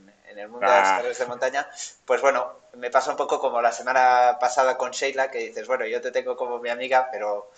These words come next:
Speaker 1: quizá la gente te tiene como, como algo más, ¿no? Y, y por eso, pues, hacerlo en directo y que la gente, pues, pueda,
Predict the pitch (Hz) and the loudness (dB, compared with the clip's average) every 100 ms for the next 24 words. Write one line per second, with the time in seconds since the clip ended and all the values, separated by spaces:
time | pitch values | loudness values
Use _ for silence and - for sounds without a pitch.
0 | - _ 110 104 113 120 101 113 - 110 | -20 _ -20 -2 2 2 0 -4 -8 -10
1 | 107 107 107 107 98 92 85 - 110 107 | -10 -10 -10 -10 -14 -14 -16 -12 -10 -2
2 | 113 107 92 110 104 110 120 - - - | -2 -2 -6 -8 -8 -14 -18 -14 -14 -14
3 | - _ 143 131 120 113 110 110 107 - | -16 _ -4 -2 -2 -4 -6 -8 -8 -8
4 | 127 117 120 120 131 120 117 120 135 127 | -4 0 2 2 0 0 -2 0 0 0
5 | 131 127 131 139 135 110 104 113 113 117 | 0 0 0 -2 -4 -4 -6 -8 -10 -10
6 | 110 - 110 110 107 | -12 -10 -4 -2 -2